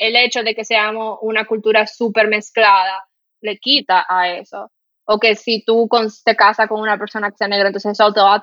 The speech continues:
automáticamente te da un free pass a decir lo que te sal-, te salga por la cabeza. O sea, no, no es así. Y hay que revisarse también. De nuevo, o sea, yo creo que este tiempo es para educarse en el tema,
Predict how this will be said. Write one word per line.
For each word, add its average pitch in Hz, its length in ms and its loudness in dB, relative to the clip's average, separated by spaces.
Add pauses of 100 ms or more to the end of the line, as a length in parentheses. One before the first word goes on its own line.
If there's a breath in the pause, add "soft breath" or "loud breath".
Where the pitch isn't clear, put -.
(140)
automáticamente 202 1040 0 (240)
te 208 180 4
da 208 300 2 (120)
un 254 200 -12
free 285 300 -4
pass 190 460 0 (200)
a 214 120 2
decir 214 200 -2
lo 233 80 -2
que 233 100 -4
te 214 120 -6
sal-, 214 440 -4 (100)
te 220 120 0
salga 214 420 2 (720)
por 214 160 0
la 208 120 2
cabeza. 220 520 2
O 196 40 -10
sea, 185 200 -6
no, 202 420 -8 (140)
no 196 260 -8
es 214 180 -6
así. - 420 -8 (100)
Y 196 100 2
hay 196 160 4
que 220 100 -8
revisarse 214 640 2
también. 180 440 -10 (400)
De 214 80 -4
nuevo, 233 320 2
o 196 60 -4
sea, 208 140 -2
yo 202 140 -4
creo 240 180 -6
que 247 180 -2
este 247 280 0
tiempo 185 720 -4 (180)
es 214 180 2
para 214 140 2
educarse 220 640 0
en 262 160 -6
el 202 120 -10
tema, 175 540 -6